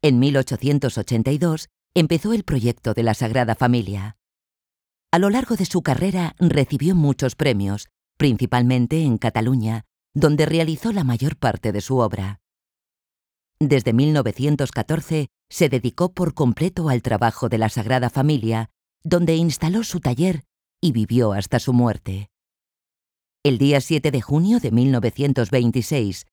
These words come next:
al cruzar una calle en Barcelona, un tranvía lo atropelló. Murió tres días después. Lo enterraron en una capilla de la Sagrada Familia.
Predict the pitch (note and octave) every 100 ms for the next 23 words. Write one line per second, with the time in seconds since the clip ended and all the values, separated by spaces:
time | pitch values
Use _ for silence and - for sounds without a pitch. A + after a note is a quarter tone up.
0 | _ _ - E3+ D#3+ E3+ B3 A3+ D#3 -
1 | G#2 A2 G#2+ A2+ A#2+ - C3 F3+ D3+ C#3
2 | - _ _ _ - F#3 - B2+ G#2 G2
3 | F3 D#3 C#3+ C3+ - C3 B2 A2+ F#2+ F#2+
4 | - _ _ _ _ _ _ _ _ D#3
5 | C#3 A2+ C3 - D3 A#2+ C3+ G#2+ G2 A#2+
6 | - B2+ G2 - - _ _ _ _ _
7 | _ _ _ - C#3 B2+ B2+ C3 D#3+ F3
8 | D#3+ C#3 D#3 C#3 B2+ C3+ A2 G2 A2 A2
9 | - A2 B2 A2+ B2+ A#2+ A2+ G2 F#2+ G#2